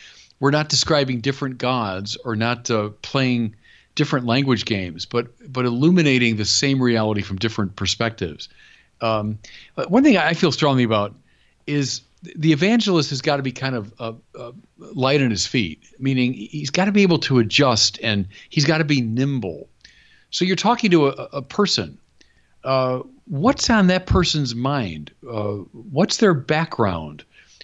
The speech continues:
What are they interested in? Uh,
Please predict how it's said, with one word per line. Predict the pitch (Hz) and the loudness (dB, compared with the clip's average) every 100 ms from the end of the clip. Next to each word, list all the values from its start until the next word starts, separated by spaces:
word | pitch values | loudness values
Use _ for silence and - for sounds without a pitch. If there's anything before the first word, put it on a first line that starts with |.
| _ | _
What | 165 214 | 2 4
are | 214 | 4
they | 170 151 | 4 2
interested | 156 170 165 - 104 | 2 0 0 0 -2
in? | 87 131 - _ _ _ _ - | -2 -8 -18 _ _ _ _ -2
Uh, | 131 117 | 0 0